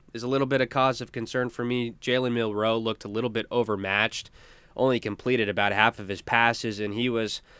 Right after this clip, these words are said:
run first, maybe more than you would like. Texas's defense was terrific. They beat Alabama up front. The Tide, <laughs> three yards per carry on the ground, and, uh, the, the secondary was good behind them as well.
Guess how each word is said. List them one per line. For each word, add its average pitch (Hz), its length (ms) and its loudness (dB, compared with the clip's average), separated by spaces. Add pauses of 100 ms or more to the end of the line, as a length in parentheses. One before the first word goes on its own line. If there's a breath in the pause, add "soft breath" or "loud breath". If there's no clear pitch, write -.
(200 soft breath)
run 127 300 4
first, 123 500 0
maybe 113 280 2
more 113 220 2
than 110 120 -2
you 110 100 0
would 104 120 -2
like. 117 300 2 (140)
Texas's 120 520 -4
defense 117 400 -4
was 101 120 -8
terrific. 101 500 -6
They 98 100 0
beat 127 340 2
Alabama 113 480 4
up 107 160 -2
front. 120 380 0 (420 soft breath)
The 123 80 -2
Tide, 143 480 6
<laughs> - 180 -12
three 165 380 0
yards 139 320 4
per 107 160 -10
carry 127 400 0
on 104 140 -2
the 98 80 -6
ground, 104 640 4 (580 loud breath)
and, 107 840 0 (400 soft breath)
uh, 101 160 -4
the, 101 160 -4
the 101 140 -6
secondary 113 580 2
was 101 220 -4
good 131 260 -2
behind 107 340 -2
them 104 160 -4
as 95 140 -6
well. 101 480 0